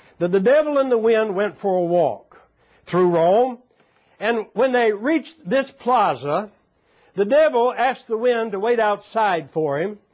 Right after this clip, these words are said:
while he tended some business in the Jesuit church, and he's never come back out. Because in that little plaza, the wind always is blowing. And that's their fable about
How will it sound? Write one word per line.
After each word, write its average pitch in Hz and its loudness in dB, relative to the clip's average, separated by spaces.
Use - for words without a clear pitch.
while 208 2
he 233 0
tended 226 0
some 214 -6
business 185 0
in 185 -4
the 170 -4
Jesuit 185 -2
church, - -2
and 156 -6
he's 147 -10
never 180 -4
come 170 -8
back 160 -10
out. 123 -6
Because 226 0
in 233 0
that 302 -2
little 302 -2
plaza, 180 -2
the 180 -2
wind 202 0
always 233 0
is 214 -12
blowing. 165 -10
And 127 -12
that's 147 -10
their 135 -8
fable 101 -10
about 117 -4